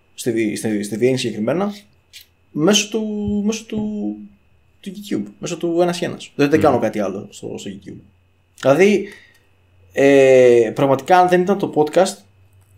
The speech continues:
Speaker 1: ε, το YouTube γενικά και η όλη φάση με το Discord παράλληλα, πραγματικά δεν ξέρω πώς θα είχα, πώς θα είχα κατάγγιση, πούμε, στο εξωτερικό. Δηλαδή, πες να μην είχα καν φίλους, πες να ήμουν τέρμα αντικοινωνικός.
Speaker 2: Οκ.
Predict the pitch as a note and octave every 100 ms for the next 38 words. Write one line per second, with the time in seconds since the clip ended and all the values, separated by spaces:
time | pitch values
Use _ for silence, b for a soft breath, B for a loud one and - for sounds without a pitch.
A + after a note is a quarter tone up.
0 | _ _ _ _ - A#2+ A#2 A2+ G#2+ G2+
1 | G2+ F2+ - - - _ _ _ _ -
2 | C3+ B2+ F3+ F3 E3 B2+ A#2+ B2+ - -
3 | - - - - _ _ _ _ _ -
4 | C#3+ C#3+ E3 D#3+ E3 D#3+ D3 B2+ A2+ B2+
5 | - A2+ A2+ A2 A2 D3 - - _ _
6 | _ _ _ _ _ - - D3 D3+ G#3+
7 | G#3 G3 G3+ D#3 D3 C3 B2 A#2 A2+ -
8 | A#2+ A2 G#2+ - - G2+ G#2 - - -
9 | - - - - - _ B2 C3 C#3 C#3+
10 | C#3 - C3+ - C#3 A#2+ - B2+ C3+ C3+
11 | B2+ B2 C3+ B2+ A#2 A#2+ A#2+ B2 - _
12 | _ _ _ _ _ _ - - - -
13 | - - - - _ _ _ - - F#2+